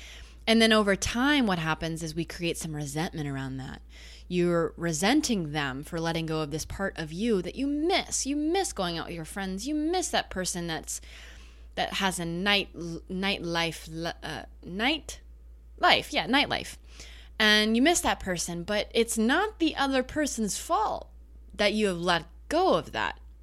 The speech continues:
In fact, it's your responsibility. But it's easier to say, "Yeah, you did this," than it is to say, "I've done this." So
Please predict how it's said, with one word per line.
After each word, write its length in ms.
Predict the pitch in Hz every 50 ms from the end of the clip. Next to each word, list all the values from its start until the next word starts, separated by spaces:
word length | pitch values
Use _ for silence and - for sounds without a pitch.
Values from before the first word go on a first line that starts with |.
| - - - - -
In 160 | - 185 185
fact, 440 | 170 - - 330 330 277 262 - 220
it's 160 | 190 - -
your 340 | 180 180 180 220 311 370 277
responsibility. 1040 | 285 208 - - - 151 151 151 - 165 160 151 143 135 131 120 117 113 104 - - - - - - - - - - - - - - - - - -
But 140 | 202 196 196
it's 180 | 196 190 - -
easier 480 | - 254 294 339 349 311 277 226 190 180
to 100 | 170 165
say, 540 | - - 170 170 165 160 156 156 160 156 - - - - - - - - - - - - - -
"Yeah, 320 | - - 285 294 294 277 269
you 340 | 262 269 269 277 320 339 330
did 320 | 277 320 311 302 262 254
this," 760 | 247 240 226 214 196 180 175 143 190 - - - - - - - - - - - - - - - -
than 180 | 196 214 220
it 140 | 220 208 190
is 180 | 196 185 175 -
to 100 | - 175
say, 200 | - - 165 156
"I've 280 | - 156 165 175 165 151
done 240 | 160 147 143 139 -
this." 500 | - - - - - - - - - - - - - - - - - - - - - - - - - - - - - - - - - - -
So 380 | - - 190 190 185 170 -